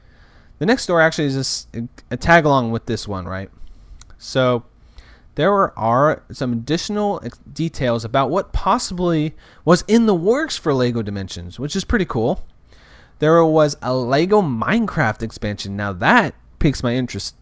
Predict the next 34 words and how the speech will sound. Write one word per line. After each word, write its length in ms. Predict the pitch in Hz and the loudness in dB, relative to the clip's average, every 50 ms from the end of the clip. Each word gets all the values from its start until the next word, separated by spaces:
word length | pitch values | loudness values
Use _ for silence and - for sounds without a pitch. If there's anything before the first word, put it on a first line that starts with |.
| _ - - | _ -20 -8
That, 300 | 98 113 - - - 98 | -4 -4 -4 -4 -4 -4
that 220 | 127 139 147 143 | -2 -2 -2 0
sounds 260 | - 131 120 113 110 | 0 0 -2 -2 -2
really 180 | 117 117 107 101 | -2 -4 -4 -4
cool. 280 | - - 117 95 - - | -4 -4 -4 -4 -4 -2
I 100 | 110 120 | 0 2
would 140 | 131 131 110 | 2 2 0
have 80 | 101 | 0
probably 260 | - - 107 98 101 95 | -2 -2 -2 -2 -4 -4
got 200 | - 104 98 98 | -4 -4 -4 -4
it 80 | - | -4
for 100 | - 95 | -6 -6
that. 240 | 95 95 - - - _ - - - - | -6 -6 -6 -8 -12 _ -20 -20 -18 -10
And 160 | - 120 123 | -8 -6 -4
then 140 | 127 123 123 | -2 -2 -2
they 100 | 123 120 | -2 0
got 300 | 233 226 - 110 - - - - - - - - - - - - - - _ - - _ - - - - - _ _ _ _ - | 0 0 0 0 -2 -8 -18 -20 -20 -20 -20 -20 -20 -20 -20 -20 -20 -20 _ -20 -20 _ -20 -20 -20 -20 -20 _ _ _ _ 4
other 260 | 160 202 214 233 214 | 6 10 10 10 10
existing 480 | 165 165 139 - 175 - - - 139 127 | 8 6 2 0 0 0 0 -2 -2 -2
franchises. 840 | - - 170 170 156 - - 110 104 107 104 - 123 135 160 - - | 0 0 2 2 2 0 0 0 0 0 -2 -2 -4 -4 -4 -6 -6
They're 180 | - 131 131 127 | -4 -2 -2 -2
thinking 720 | - 143 135 127 127 123 120 117 117 113 107 92 80 65 127 | -2 -4 -4 -2 -2 -2 -2 -2 -4 -4 -6 -8 -12 -6 -4
that 300 | 127 117 117 117 107 - | -2 0 0 -2 -2 -2
there 160 | 117 117 113 | -2 0 0
was 240 | 120 120 120 117 - | 0 0 -2 -2 -4
gonna 160 | - 123 123 | -4 -4 -2
be 120 | 117 110 | 0 -2
a 80 | 107 - | -2 -2
Flash 680 | - - - 131 127 131 156 180 196 - - - - - - - _ - _ - - - - | -6 -8 0 4 6 6 6 6 4 2 -4 -8 -12 -16 -20 -20 _ -20 _ -20 -20 -8 0
one 240 | 151 165 175 175 | 2 4 4 4
based 240 | 135 131 131 127 - | 2 2 0 2 0
on 100 | 139 127 | -2 -2
the 60 | 117 | -2
show. 460 | 107 - - - 127 139 180 294 370 | -4 -6 -2 0 0 2 2 0 -4